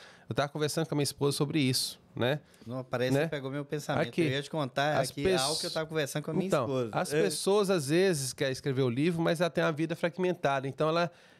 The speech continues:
Speaker 1: ela não consegue pegar e completar uma página inteira, porque ela escreve um pedaço e tem medo de colocar o outro pedaço. Então, pra você que tem esse bloqueio criativo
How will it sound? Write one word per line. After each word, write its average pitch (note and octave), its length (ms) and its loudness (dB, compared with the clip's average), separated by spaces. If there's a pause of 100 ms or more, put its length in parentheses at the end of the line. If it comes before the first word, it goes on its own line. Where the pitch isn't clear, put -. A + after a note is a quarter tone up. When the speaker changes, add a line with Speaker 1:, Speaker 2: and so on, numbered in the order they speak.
(240)
Speaker 1:
ela D3+ 160 2
não F#3 140 2
consegue G#3 600 0
pegar F3 460 0
e F3+ 120 -8 (200)
completar G#3 720 -2
uma F3+ 180 0
página D3 500 -2
inteira, B2+ 460 0
porque D#3+ 480 -2
ela F3+ 320 0
escreve E3 400 0
um E3+ 60 -2
pedaço E3+ 680 -2 (160)
e F3 100 -2
tem G#3 180 0
medo G3 260 2
de F#3 100 -8
colocar F#3 420 0
o F#3 100 -2
outro F#3 260 0
pedaço. C3 680 -2 (560)
Então, F#3 380 0 (180)
pra F#3 120 2
você F#3+ 260 0
que A3+ 120 -10
tem G3+ 220 -2
esse G#3 160 -2
bloqueio E3+ 760 0
criativo B2+ 840 -2